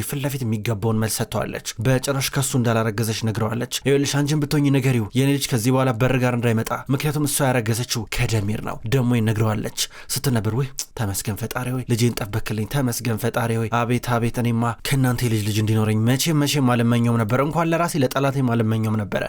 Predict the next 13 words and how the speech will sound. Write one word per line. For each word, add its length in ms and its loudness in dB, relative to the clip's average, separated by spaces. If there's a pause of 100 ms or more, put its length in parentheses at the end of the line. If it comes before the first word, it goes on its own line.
አልፈልግም 580 -2
ነበር፣ 220 -2
አልፈልግም» 580 -2
አለቻት። 380 -2
«እኛም 340 2
አንፈልግም፣ 520 0
ለልጅሽ 360 0
ግን 140 2
ንገሪው» 280 2
ትላታለች 360 -2
ቪዳን። 280 2
«ሂጂ 260 2
ሂጂ፣ 140 2